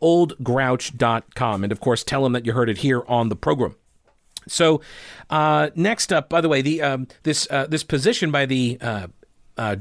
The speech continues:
Julie Von Hafen, the representative from Wake County, she's a Democrat from Wake County, um, her position that this is an unnecessary bill, it's legislative overreach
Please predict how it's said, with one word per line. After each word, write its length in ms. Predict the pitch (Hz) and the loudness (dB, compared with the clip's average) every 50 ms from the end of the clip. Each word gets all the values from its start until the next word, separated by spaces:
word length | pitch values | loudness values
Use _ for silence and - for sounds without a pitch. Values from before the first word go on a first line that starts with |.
| 101 - _ _ - - | -8 -14 _ _ -16 -6
Julie 560 | - - 156 160 151 151 143 131 127 117 120 - | -2 2 2 4 4 4 2 2 0 0 -2 -4
Von 340 | 135 117 107 135 127 120 113 | -6 -2 0 0 0 0 -2
Hafen, 520 | - - 160 156 139 - 123 110 107 107 | -2 -2 -2 -2 -2 0 0 0 2 2
the 160 | 107 113 107 101 | 0 0 0 0
representative 640 | 131 127 - - 127 120 135 131 131 120 120 113 | 0 -2 0 -2 -2 0 0 0 0 0 0 -2
from 240 | - - 107 107 107 | -2 -2 -2 0 0
Wake 240 | 120 147 139 - - | 0 0 -2 -2 -6
County, 340 | - 143 131 113 101 101 110 | -6 -4 -4 -2 -2 -2 -2
she's 240 | - - 113 101 104 | -2 -2 -2 -4 -2
a 40 | |
Democrat 440 | 104 131 123 123 113 - 120 104 - | -2 -2 -2 -2 -2 -2 -4 -4 -2
from 160 | - 107 104 | -2 -2 0
Wake 180 | 101 110 98 - | 0 0 -2 -2
County, 320 | - - 143 131 120 110 - - - - - - - - | -2 -2 -2 0 0 -2 -6 -8 -18 -16 -16 -16 -12 -6
um, 300 | - 135 127 123 120 117 _ _ - | -2 0 0 0 -2 -4 _ _ -14
her 260 | - - 196 220 262 | -6 0 0 0 2
position 640 | 226 - 240 208 151 165 180 170 - - 165 151 143 | 2 0 -2 -2 0 0 -2 -2 0 0 0 2 2
that 160 | 139 139 - - - - - - | 0 0 -2 -6 -20 -10 -4 -2
this 160 | 165 160 - | -2 0 0
is 120 | 160 139 | 0 0
an 120 | 143 135 143 - | 0 -2 -2 -2
unnecessary 720 | 165 185 208 214 220 202 - 214 190 - - 185 170 170 165 | 0 0 2 2 0 0 0 -2 -2 0 0 0 2 2 0
bill, 260 | 139 127 123 127 127 | 2 2 2 2 2
it's 140 | 117 107 - | 0 -2 -2
legislative 720 | 123 131 175 190 233 - - 185 180 175 170 160 147 - - | 0 0 0 0 0 -2 0 0 2 2 2 0 -2 -2 0
overreach 720 | 147 151 143 131 139 131 127 135 127 127 120 - - | 2 2 2 2 2 0 2 2 2 2 0 -2 -4